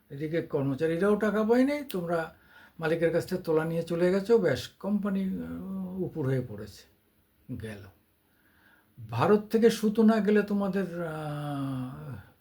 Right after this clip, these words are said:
পোশাক তৈরি হয় না। ভারত থেকে সুতো বন্ধ হয়ে গেছে। যাও, কদিন আগে একজন বলছে, "ভারত আমাদের বেশি দাম নিয়ে ক-, খারাপ সুতো দেয়।" আরে বাবা, যা না, কোথা থেকে আনবি? এখন নিয়ে আসো,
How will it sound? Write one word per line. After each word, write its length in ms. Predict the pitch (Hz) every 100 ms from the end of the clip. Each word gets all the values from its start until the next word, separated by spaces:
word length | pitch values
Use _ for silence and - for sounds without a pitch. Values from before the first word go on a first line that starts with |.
| -
পোশাক 340 | 160 170 170 -
তৈরি 240 | 180 202
হয় 180 | 151 151
না। 200 | 139 170 _ _ _ _ _ _ _ _ 143
ভারত 340 | 131 160 - -
থেকে 200 | 175 185
সুতো 380 | - 156 170
বন্ধ 260 | 170 123 107
হয়ে 200 | 104 98
গেছে। 380 | 98 - - _ _ _ _ _ _ _ _ _ _ _ _ _ _ -
যাও, 260 | 117 117 95 - _ _ _ _ _ _ _ _ _ _ _
কদিন 240 | 156 151 170
আগে 120 | 170
একজন 240 | 156 175
বলছে, 240 | 165 - - - - -
"ভারত 420 | 202 160 185 220 220
আমাদের 320 | 196 196 214
বেশি 300 | 170 151 190
দাম 260 | 196 196
নিয়ে 180 | 208 214 214
ক-, 220 | 180 170 165
খারাপ 320 | - 151 151
সুতো 320 | - 143 131 120
দেয়।" 300 | 113 120 139
আরে 140 | 147
বাবা, 360 | 135 120 127 151
যা 240 | 135 185 196
না, 260 | 123 - -
কোথা 200 | 151 -
থেকে 160 | 160 156
আনবি? 400 | 160 165 190 214 - _ -
এখন 380 | 160 202 214 214 _ _ _ _ _ -
নিয়ে 220 | 170 220
আসো, 280 | 226 208 175